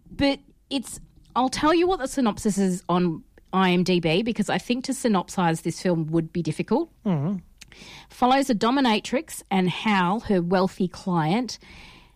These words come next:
Speaker 1: and the disaster that ensues when Hal tries to end their business relationship, I guess. And that is a really good encapsulation of the film, but it, it is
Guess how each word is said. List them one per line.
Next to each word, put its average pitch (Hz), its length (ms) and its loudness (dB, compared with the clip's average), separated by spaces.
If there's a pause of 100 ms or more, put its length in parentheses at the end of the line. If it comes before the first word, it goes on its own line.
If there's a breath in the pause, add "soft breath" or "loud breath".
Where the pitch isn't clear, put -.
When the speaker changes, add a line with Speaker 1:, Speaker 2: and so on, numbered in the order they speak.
(100)
Speaker 1:
and 196 200 4
the 180 40 2
disaster 190 600 0
that 220 160 2
ensues 202 600 2
when 185 160 2
Hal 185 380 2
tries 170 500 0
to 175 200 0 (100)
end 170 280 2 (100)
their 156 260 2 (840)
business 165 400 2
relationship, 139 600 -2 (100)
I 143 120 0
guess. - 380 -6 (420 loud breath)
And 208 120 4
that 262 120 4
is 339 120 2
a 359 80 2
really 247 580 2 (200)
good 226 320 2
encapsulation 196 1080 0 (580 loud breath)
of 170 440 2
the 175 160 -2
film, 175 560 0
but 180 400 0
it, 180 200 2
it 180 180 4
is 175 140 0